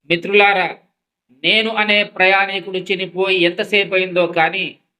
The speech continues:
అతడు ఎప్పటి నుండి ప్రయాణిస్తున్నాడో కానీ, ఒక నిర్జన వనంలో నడుస్తూ నడుస్తూ ఒక విశాలమైన లోకానికి చేరుకున్నాడు.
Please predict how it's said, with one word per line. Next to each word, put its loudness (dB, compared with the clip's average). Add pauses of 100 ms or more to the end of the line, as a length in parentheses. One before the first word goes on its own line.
(300)
అతడు 0
ఎప్పటి 0
నుండి 2
ప్రయాణిస్తున్నాడో 0
కానీ, -2 (480)
ఒక -6
నిర్జన 0
వనంలో -2 (320)
నడుస్తూ 2
నడుస్తూ -2 (200)
ఒక -2
విశాలమైన 0
లోకానికి -2
చేరుకున్నాడు. -4